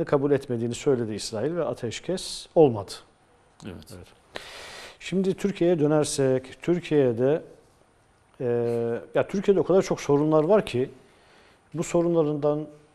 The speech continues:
Speaker 1: bir tanesi de, bu çok da ciddi bir sorun aslında. E, büyükbaş ve küçükbaş hayvan sayılarında bir azalma var. Bayağı büyük bir azalma var. Yani bir azalma var derken biraz böyle hani, e, hani geçiştiriyoruz gibi algılanmasın. E, e, büyük bir azalma var.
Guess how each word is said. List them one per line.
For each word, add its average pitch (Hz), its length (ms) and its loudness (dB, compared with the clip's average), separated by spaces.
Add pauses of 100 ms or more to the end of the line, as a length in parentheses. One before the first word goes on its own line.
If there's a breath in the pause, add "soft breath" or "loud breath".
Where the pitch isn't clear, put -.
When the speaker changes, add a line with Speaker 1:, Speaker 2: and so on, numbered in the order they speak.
(120)
Speaker 1:
bir 165 280 -2
tanesi 127 480 -2
de, 175 160 -4
bu 151 120 -2
çok - 220 -2
da 156 80 0
ciddi 127 280 -2
bir 185 60 0
sorun 107 280 -4
aslında. 117 580 -6 (640 soft breath)
E, 113 360 -6
büyükbaş 196 420 0
ve 151 80 -2
küçükbaş - 540 -2
hayvan 143 380 0
sayılarında 139 600 0
bir 151 160 -2
azalma 123 440 2
var. 87 140 -10 (100)
Bayağı 156 400 10
büyük 147 200 4
bir 123 60 0
azalma 98 380 -6
var. 104 100 -4
Yani 107 120 -8
bir 120 60 -2
azalma 123 280 -2
var 135 140 2
derken 147 380 0
biraz 123 260 2
böyle 120 160 2
hani, 120 200 0 (640 soft breath)
e, 117 400 2
hani 120 220 -2
geçiştiriyoruz 127 600 2
gibi 120 140 0
algılanmasın. 160 720 2 (840 soft breath)
E, 113 420 -2
e, 113 200 -8
büyük 196 260 0
bir 147 200 2
azalma 127 480 2
var. 170 300 0